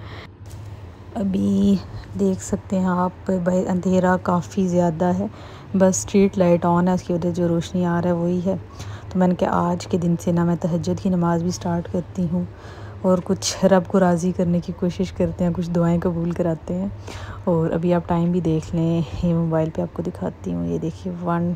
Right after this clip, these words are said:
फिफ्टी थ्री, एक बज के तिरपन मिनट हो रहे हैं और thirteen October Thursday है आज। तो अभी नमाज मैं पढ़ने लगी हूँ, आप time देख लें। और अभी मैंने कहा मैं फटाफट से अब नमाज़ पढ़ लूँ,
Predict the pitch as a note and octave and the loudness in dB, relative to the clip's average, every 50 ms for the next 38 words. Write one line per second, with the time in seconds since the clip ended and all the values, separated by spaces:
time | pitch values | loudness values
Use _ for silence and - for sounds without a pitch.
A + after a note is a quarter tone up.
0 | - - F3 E3 - - - - F3+ E3 D#3+ - - - - - F3+ E3 E3+ D#3+ | -4 -4 -4 -4 -4 -6 -8 -6 -6 -6 -6 -8 -12 -16 -8 -6 -4 -2 -2 -2
1 | D3+ - - - - - - - - - - - - - F#3+ F#3+ F#3+ F3 F3+ F#3 | -2 -4 -10 -16 -18 -18 -18 -18 -18 -18 -18 -16 -4 2 4 4 4 4 4 4
2 | F3 E3+ - - F#3 F#3+ - - F3 - - - F#3+ F#3 F3+ F3 E3+ E3+ E3 - | 4 4 2 -2 -4 -2 -2 -4 -6 -6 -2 -2 0 2 2 2 2 0 -2 -2
3 | F3 F3+ F3 E3+ F3 F3 F3 E3+ - - F3+ F3 E3 - G3 F#3 F#3 G3 - F3+ | -2 -2 0 0 2 0 0 0 0 2 2 2 2 0 -2 -2 0 0 -2 -4
4 | F3 - - - F#3 E3+ E3 F3+ F3+ E3+ - - F3+ E3+ D#3+ - - F#3 F3 E3 | -4 -4 -6 -6 -4 -4 -2 -2 -2 -2 -2 -2 -2 -2 -2 -2 -4 -2 -2 0
5 | E3+ - F3 F3 D#3+ - - - - - - - - - - - - - - - | -2 -2 -2 -2 -2 -4 -6 -8 -10 -12 -12 -14 -16 -18 -18 -18 -18 -18 -18 -18
6 | - - - - - - - - - - - - - - - - - - - - | -16 -16 -16 -16 -14 -16 -16 -16 -18 -18 -18 -16 -14 -14 -14 -14 -14 -14 -16 -16
7 | - - - - - - - - - - - - - - - - G#3 G3 F#3+ F#3+ | -16 -16 -16 -16 -14 -14 -14 -14 -14 -14 -14 -14 -16 -14 -2 0 2 4 4 4
8 | F#3+ G3 G3 F#3+ E3+ F3+ G3 G3 G3 G3 E3 - - - - - - - - G3+ | 4 4 4 2 4 4 4 4 4 4 2 0 -4 -6 -6 -6 -8 -8 -2 0
9 | F#3+ F#3 F#3 F#3 F3+ F3+ F3+ F#3+ F#3+ F3 F3+ F#3 E3+ F3 F#3+ G#3 A#3 A#3 A3 A3+ | 2 4 4 4 4 4 4 2 0 4 4 2 2 4 2 4 4 4 4 2
10 | A3 G#3 G3 F3+ - - - - - - - - - - - - - - - - | 2 2 0 0 -4 -10 -14 -14 -14 -14 -14 -14 -14 -14 -14 -14 -14 -14 -8 -4
11 | - F#3 F3 - F#3+ F#3 F3+ F3 F3 F#3 F#3+ - - G#3 G3 F3+ F3 E3+ F3 F3 | -2 -2 -2 -2 -2 -2 -2 0 0 -2 -2 0 0 2 2 2 2 2 2 2
12 | F3 F3 F3 E3 F#3+ F3+ F3 F3+ - - E3+ F#3 E3+ F3+ E3+ - - F#3+ E3+ E3+ | 2 2 2 0 0 0 0 0 -2 -2 -4 -2 -2 -2 -2 0 0 0 0 2
13 | F3 E3+ E3 E3 E3 F3+ - - A3+ A3 A3 G#3 G3+ G3+ | 2 2 2 0 0 -2 -2 0 0 2 2 2 0 -2